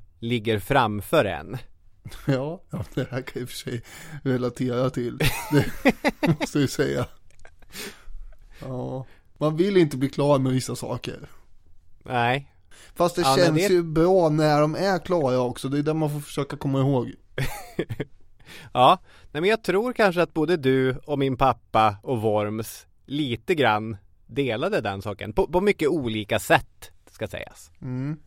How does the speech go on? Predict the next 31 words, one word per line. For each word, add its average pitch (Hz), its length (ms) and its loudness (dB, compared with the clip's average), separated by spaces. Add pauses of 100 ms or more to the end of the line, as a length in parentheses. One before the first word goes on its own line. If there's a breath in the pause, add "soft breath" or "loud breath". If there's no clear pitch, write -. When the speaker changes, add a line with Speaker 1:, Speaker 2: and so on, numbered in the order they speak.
(600)
Speaker 1:
Så - 140 -6
nu 185 140 4
vet 190 360 2
vi 165 220 2
vad 139 240 4
det 131 40 4
här 120 260 4
är 113 160 2
för 123 120 -4
typ 110 260 -2
av 107 120 0
samling 104 640 0
och 104 80 -6
vilka 107 200 -4 (160)
kuriositeter 113 920 -2
det 107 80 -2
finns 101 380 -8
där. 85 320 -4 (840)
Men 151 280 0
vad 151 420 6
skulle 139 280 -2
kunna 123 220 2
vara 107 280 4
det 113 140 0 (120)
allra 117 500 4
mest 104 380 -4 (140)
kuriösa 104 880 -2 (140)
i 123 160 -8
en 101 100 -8
sån 101 280 -6
samling? 98 720 -4